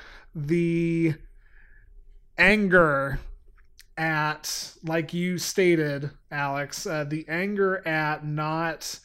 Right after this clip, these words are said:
getting sex on his terms in the manner he expected. I mean, geez, there's literally nothing stopping you from blowing him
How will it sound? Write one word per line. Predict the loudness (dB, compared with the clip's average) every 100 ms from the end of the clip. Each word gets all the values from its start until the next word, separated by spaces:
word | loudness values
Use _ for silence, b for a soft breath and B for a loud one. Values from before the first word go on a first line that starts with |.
| b b -2
getting | 0 0 -2
sex | -4 0 0 0 -8 -8
on | -6 -6 -4
his | -2 -2 -2
terms | -2 0 0 0 -2 -2
in | -2
the | -2
manner | -2 -2 -2 -2
he | -4 -2 -2
expected. | -2 -6 -4 -4 -4 -8 -12 -12 -18 b b b b b b b
I |
mean, | 2 4
geez, | 4 2 4
there's | 4 6
literally | 6 8 8 8 6
nothing | 4 4 4 4 2 2
stopping | 0 2 2 4 2 2
you | 2
from | 2 0 -2
blowing | -2 2 4 4 2
him | -2 -2